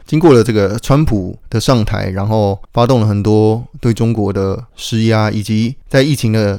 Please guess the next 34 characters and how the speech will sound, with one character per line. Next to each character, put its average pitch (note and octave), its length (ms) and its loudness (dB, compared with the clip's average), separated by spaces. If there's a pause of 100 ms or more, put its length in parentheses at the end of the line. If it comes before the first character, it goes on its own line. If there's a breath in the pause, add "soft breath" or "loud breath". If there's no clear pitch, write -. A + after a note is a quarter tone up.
(140)
考 G#2+ 240 -2
验 B2 160 2
之 A#2 140 -2
下 A2 260 0
呢， G2 340 -4 (180)
越 C#3+ 120 4
来 C3 60 6
越 C3+ 100 6
多 B2+ 180 4
的 A2 240 2
这 G#2+ 140 -4
些 G#2+ 280 0
跨 B2 200 2
国 G2+ 160 -2
企 G#2+ 200 -4
业 G2+ 120 0
呢， E2 220 -8
是 A2 160 -6
会 G#2 280 0 (140)
继 D3 140 2
续 B2+ 120 2
多 B2+ 220 2
角 G2+ 180 -2
化 G#2+ 160 2
他 G#2 120 0
们 G2+ 120 -4
自 - 120 -8
己 G2 40 -4
的 G2 120 -2
供 G2+ 180 -4
应 G2 180 -2
链。 G#2 240 -6 (140)
因 A#2+ 140 0
为 B2 180 4